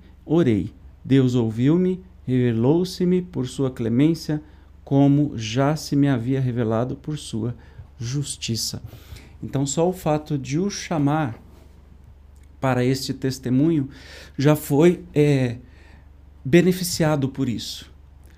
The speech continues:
Porque aí ele entreveu uma possibilidade, é, de conhecimento naquela própria casa espírita. E daí pra frente, provavelmente, a sua vida, ele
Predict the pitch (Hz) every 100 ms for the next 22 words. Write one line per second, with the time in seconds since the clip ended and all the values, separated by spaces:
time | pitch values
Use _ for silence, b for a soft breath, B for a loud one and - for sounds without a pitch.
0 | b - 143 135 151 139 143 165 170 180
1 | 185 190 160 139 151 196 208 - - -
2 | - - - - - 151 160 147 147 151
3 | 180 160 147 143 135 151 - - - -
4 | b b b - - 107 - 120 143 147
5 | 139 151 139 135 127 127 - 127 - 120
6 | 113 131 123 131 131 127 131 120 113 113
7 | - 120 120 117 117 120 b b b b
8 | b b - 143 113 123 131 127 131 147
9 | 147 131 139 175 - 269 - - - 110
10 | 107 120 135 156 127 135 - 160 - 185
11 | 165 120 131 156 165 147